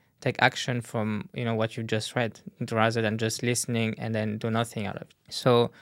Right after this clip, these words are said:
a way I find it is to use Chat G P T and A I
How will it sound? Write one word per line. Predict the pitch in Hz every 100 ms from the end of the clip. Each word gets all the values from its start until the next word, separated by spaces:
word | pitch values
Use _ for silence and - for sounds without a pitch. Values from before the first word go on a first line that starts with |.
| -
a | 113
way | 127 151
I |
find | - 123 113
it | 117 - -
is | 120 -
to | 123
use | 120
Chat | - 127 123
G | 127
P | 117 117
T | - 139
and | 143 117
A | - 110
I | 113 165